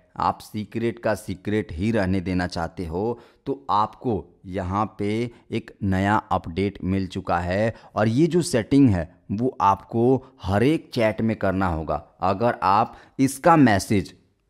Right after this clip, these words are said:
ऑटोमेटिक डिलीट करवाना चाहते हो या फिर इसका डिलीट करवाना चाहते हो, तो आपको इसके चैट के अंदर जाकर सेटिंग करना होगा और उस सेटिंग का नाम है डिसअपियरिंग मैसेज और वो मैसेज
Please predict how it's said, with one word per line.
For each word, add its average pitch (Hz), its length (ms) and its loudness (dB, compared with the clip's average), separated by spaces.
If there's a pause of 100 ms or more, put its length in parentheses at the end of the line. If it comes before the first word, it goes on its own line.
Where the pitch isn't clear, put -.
(160)
ऑटोमेटिक 104 720 0
डिलीट 98 340 -2
करवाना 90 480 0
चाहते 92 360 -2
हो 90 240 0 (220)
या 143 180 8
फिर 180 200 10
इसका 143 380 6
डिलीट 117 360 6
करवाना 92 400 4
चाहते 95 400 0
हो, 110 340 4 (220)
तो 156 180 4
आपको 117 560 8 (200)
इसके 113 380 0
चैट 110 420 4
के 120 140 0
अंदर 98 260 2
जाकर 90 360 0
सेटिंग 92 420 -2
करना 87 280 -2
होगा 80 360 2 (300)
और 98 100 4
उस 123 300 4
सेटिंग 113 420 6
का 101 80 6
नाम 92 280 6
है 98 480 0
डिसअपियरिंग 98 920 0
मैसेज 113 460 -6 (200)
और 123 140 2
वो 113 240 8
मैसेज 117 580 4